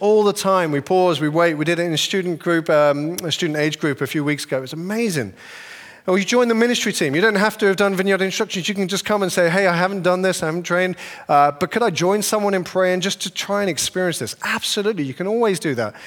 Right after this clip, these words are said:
Front right, my, uh, my right, your left. Okay, pushing on. Um,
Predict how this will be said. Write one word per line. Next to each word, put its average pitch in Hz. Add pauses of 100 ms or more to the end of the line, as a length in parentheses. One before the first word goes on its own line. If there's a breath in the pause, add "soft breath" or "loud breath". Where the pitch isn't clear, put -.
(140 loud breath)
Front 180
right, 156
my, 147
uh, 170
my 160
right, 135
your 123
left. 110 (600)
Okay, 160
pushing 180
on. 139 (600 loud breath)
Um, 180